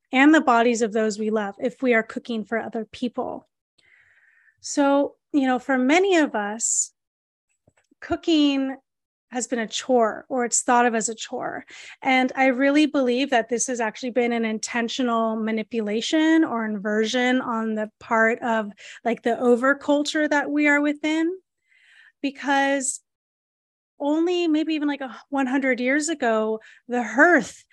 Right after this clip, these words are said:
and the kitchen was this place of deep reverence and familial connection and deep love of sustenance and nourishment and, um,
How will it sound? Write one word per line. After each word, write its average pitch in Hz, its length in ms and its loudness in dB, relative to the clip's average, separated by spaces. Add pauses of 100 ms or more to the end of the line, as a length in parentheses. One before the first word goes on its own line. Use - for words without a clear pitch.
(320)
and 240 280 0
the 233 60 -2
kitchen 277 720 0
was 254 220 0
this 247 180 -4
place 294 540 0
of 220 320 -4
deep 285 420 -2 (680)
reverence 240 680 0
and 247 200 -4
familial 262 600 2
connection 240 840 -4
and 233 200 -4
deep 254 280 -4
love 233 580 4
of 220 180 -6
sustenance 240 960 -2 (320)
and 233 260 -4
nourishment 240 880 -2
and, 220 420 -4 (520)
um, 220 600 -2